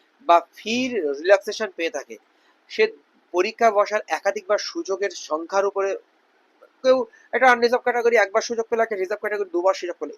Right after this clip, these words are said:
এরকম তিন ধরনের সুবিধা সে যদি নিয়ে থাকে, তাহলে এই যে তারা পরবর্তীতে রিজার্ভ ক্যাটাগরিতে পাশ করলেও প্রিলিমিনারি বা টেট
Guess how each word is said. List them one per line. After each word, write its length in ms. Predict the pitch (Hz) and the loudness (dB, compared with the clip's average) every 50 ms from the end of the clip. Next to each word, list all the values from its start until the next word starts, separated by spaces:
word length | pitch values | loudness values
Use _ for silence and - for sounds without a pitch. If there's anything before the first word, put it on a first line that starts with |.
| 165 | -2
এরকম 240 | 170 185 190 196 208 190 - _ | 2 2 2 0 -2 -14 -14 _
তিন 120 | - 196 202 214 220 | -16 -16 -8 -2 -2
ধরনের 280 | 220 226 226 233 226 - - | 0 0 0 -2 -4 -6 -8
সুবিধা 240 | 202 202 214 220 208 - _ _ _ _ _ _ - - | -8 -4 -2 -2 -2 -4 _ _ _ _ _ _ -8 -4
সে 100 | - 190 190 196 | -2 -2 0 0
যদি 140 | 208 202 202 170 139 131 | -2 -2 -2 -6 -6 -6
নিয়ে 160 | 151 175 196 208 196 | -2 0 0 0 -2
থাকে, 200 | 165 - - 110 - _ _ _ _ _ _ _ _ _ - | -4 -10 -10 -16 -18 _ _ _ _ _ _ _ _ _ 0
তাহলে 360 | 160 165 196 226 233 220 175 131 104 _ _ _ _ _ _ _ _ - 170 190 | 2 4 4 4 4 4 2 0 -2 _ _ _ _ _ _ _ _ -4 -2 -2
এই 100 | 208 208 180 175 | -2 -4 -2 2
যে 100 | 196 202 202 185 _ _ _ _ _ _ _ - | 2 2 2 0 _ _ _ _ _ _ _ 0
তারা 160 | 180 196 208 202 - - | 2 4 4 2 2 0
পরবর্তীতে 560 | 165 180 208 214 254 254 - 269 247 - 151 120 - _ _ _ _ - 127 127 160 | 0 0 2 2 0 0 -2 -8 -10 -8 -10 -10 -12 _ _ _ _ -16 -8 -4 -4
রিজার্ভ 240 | 190 185 240 254 - - | -2 0 0 -2 -2 -4
ক্যাটাগরিতে 480 | 247 233 240 240 240 233 240 226 240 233 233 - | -8 -6 -4 -2 -2 -4 -2 -2 -6 -4 -2 0
পাশ 160 | 196 190 185 - - - | 0 0 0 -4 -12 -14
করলেও 300 | - - 180 202 233 233 233 233 _ _ _ | -12 -8 -4 -2 0 0 0 -2 _ _ _
প্রিলিমিনারি 600 | - 190 185 220 226 220 208 220 214 214 214 220 208 208 | -20 -16 -14 -12 -12 -10 -8 -8 -8 -8 -8 -6 -4 -2
বা 80 | 202 202 202 _ _ _ _ - | -2 -2 -4 _ _ _ _ -4
টেট 180 | 226 247 240 | -4 -4 -4